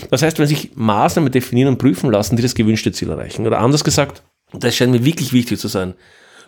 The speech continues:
gute Intentionen führen nicht automatisch zu guten Ergebnissen. Wie wir links und rechts und oben und unten sehen, wenn man so möchte, ja.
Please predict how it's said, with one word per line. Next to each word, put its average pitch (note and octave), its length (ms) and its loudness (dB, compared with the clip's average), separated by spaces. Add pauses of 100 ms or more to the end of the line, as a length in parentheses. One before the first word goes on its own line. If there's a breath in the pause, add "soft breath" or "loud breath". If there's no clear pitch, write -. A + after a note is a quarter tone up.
gute F3+ 320 2
Intentionen A#2 680 0
führen C#3 460 0
nicht - 160 -10
automatisch G#2+ 640 -2
zu - 100 -8
guten A#2+ 320 2
Ergebnissen. F#2 560 0 (540 soft breath)
Wie D3 260 4
wir D3+ 360 2
links C3 380 2
und A2+ 160 2
rechts G#2+ 460 -2
und - 160 -8
oben G#2+ 220 2
und A2 100 0
unten G#2+ 300 0
sehen, F#2 320 4
wenn E2+ 100 0
man D2+ 80 -6
so A#1+ 120 -8
möchte, - 380 -16
ja. - 220 -10